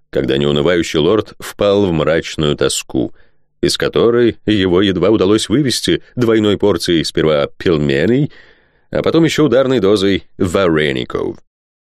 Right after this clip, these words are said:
А герцог Сомерсет уехал, точно так же, не сказавший ни слова. Лишь коротко кивнув,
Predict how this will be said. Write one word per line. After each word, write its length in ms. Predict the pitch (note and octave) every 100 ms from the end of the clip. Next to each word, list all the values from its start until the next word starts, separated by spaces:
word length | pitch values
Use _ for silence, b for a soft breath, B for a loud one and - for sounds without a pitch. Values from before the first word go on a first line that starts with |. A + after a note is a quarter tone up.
| _ _ _ _
А 120 | -
герцог 440 | B2 C3+ F#2+ - F#2
Сомерсет 640 | C#3 C3 A2 - G#2 - - - _
уехал, 640 | A#2+ G#2+ F#2+ C2 - G#1 - -
точно 420 | C#3 - B2 A#2
так 300 | A#2 G#2 D2
же, 160 | B1+
не 140 | B1+ D#2
сказавший 580 | - G2 A2+ A#2 - F#2
ни 200 | F2 C#3+
слова. 680 | - G#2 G#2+ C#2+ A1 - - _ _ _ _ _ _ _ _ _ -
Лишь 260 | C#2 D2+
коротко 420 | - G2+ G2 - F2
кивнув, 560 | E2 E2 B2 - -